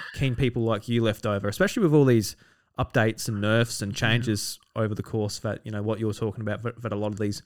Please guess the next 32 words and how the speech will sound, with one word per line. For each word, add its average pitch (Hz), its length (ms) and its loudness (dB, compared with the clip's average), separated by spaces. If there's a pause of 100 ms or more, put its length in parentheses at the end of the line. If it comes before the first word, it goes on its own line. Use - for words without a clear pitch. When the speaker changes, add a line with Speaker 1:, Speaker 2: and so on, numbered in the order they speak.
(380)
Speaker 1:
multiplayer 107 420 0
games 98 280 -2
face? - 380 -4 (680)
Speaker 2:
Yeah, 143 320 0
th-, 151 180 -6
that's 165 200 -2
a 160 40 4
good 147 140 -4
question 151 300 0
because, 131 480 0
yeah, 139 200 -2
I 131 200 -4
think 196 280 0 (220)
there's 160 140 4
a, 165 80 4
there's 156 260 2
a 170 60 2
lot 175 180 4
of 190 140 0
the 135 600 2
mainstays, 135 720 -2
like - 140 -8
myself, 123 380 -6
still 127 180 -8
playing 117 380 -6
it. 120 120 -8 (440)
Um, 127 380 2
in 160 120 2
the 151 100 2
Oceanic 160 400 0
community, 143 500 0
like, 117 220 -4